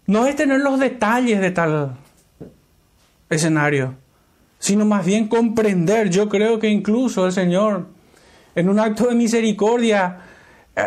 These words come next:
habla con palabras sencillas para que pudiésemos entender el verdadero mensaje,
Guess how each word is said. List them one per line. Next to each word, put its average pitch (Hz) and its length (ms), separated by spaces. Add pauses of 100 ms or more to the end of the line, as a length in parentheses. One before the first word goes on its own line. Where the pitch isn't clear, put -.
habla 226 420
con 240 120
palabras 240 420
sencillas 226 960 (420)
para 214 220
que 226 100
pudiésemos 240 720
entender 214 520
el 226 80
verdadero 226 440
mensaje, 208 760